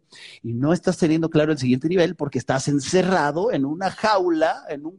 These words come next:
cuarto, de, en una cocina caliente, y no te estás dando el tiempo de estudiar, de capacitarse. Por eso manden aquí en el avioncito en Instagram esto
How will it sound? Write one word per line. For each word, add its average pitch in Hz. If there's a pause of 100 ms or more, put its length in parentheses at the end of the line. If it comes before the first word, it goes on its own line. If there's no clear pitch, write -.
cuarto, 214
de, 180
en 151
una 190
cocina 196
caliente, 196 (600)
y 175
no 208
te 240
estás 214
dando 220
el 190
tiempo 196
de 160
estudiar, 139
de 160
capacitarse. 147 (200)
Por 180
eso 240
manden 294
aquí 196
en 233
el 254
avioncito 180
en 202
Instagram 185
esto 220